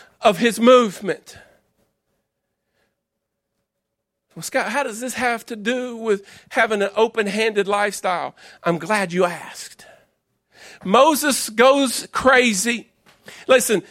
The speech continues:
this here does not even depict, you gotta understand, Moses wrote this, right? Moses wrote what we're reading here in Exodus, so he left out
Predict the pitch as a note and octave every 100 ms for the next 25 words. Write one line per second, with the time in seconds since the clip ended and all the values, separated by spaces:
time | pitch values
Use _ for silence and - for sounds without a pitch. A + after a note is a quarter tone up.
0 | _ F#3 C#4+ - C#4 C4+ B3 B3+ A3+ C4+
1 | B3+ C#4 B3+ B3+ A#3 A#3 - C#4 A#3+ -
2 | G#3+ B3 C#4 D#4+ - C#4 B3 - - D4
3 | C4 A#3 F#3+ - - G3+ A3+ C4+ D#4 C#4+
4 | D4 - G3+ G#3+ C4 B3+ A3 G3 - G#3
5 | G#3+ C4 D4+ - _ _ _ _ _ _
6 | _ - - G#3 B3 E4+ E4 D4+ A#3 A3
7 | C#4 C4+ A#3 A3 A3+ A#3+ A#3 B3+ B3 B3
8 | A#3+ A3 A#3+ A#3 A3 G#3+ B3 A#3+ D4+ D4
9 | C4 D4 C#4+